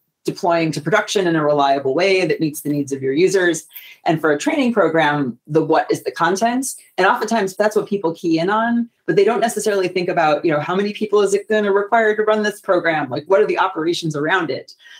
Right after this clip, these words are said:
Um, so the how in the training program sense is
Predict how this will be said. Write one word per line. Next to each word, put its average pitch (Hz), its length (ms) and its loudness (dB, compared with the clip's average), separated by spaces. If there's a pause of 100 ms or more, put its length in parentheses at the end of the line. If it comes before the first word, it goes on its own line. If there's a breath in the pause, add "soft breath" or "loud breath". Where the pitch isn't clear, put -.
(160 loud breath)
Um, 160 140 0
so 151 160 0
the 160 100 0
how 226 460 0
in 160 100 -2
the 147 80 -2
training 285 380 0
program 156 360 2
sense 156 380 0
is 160 380 0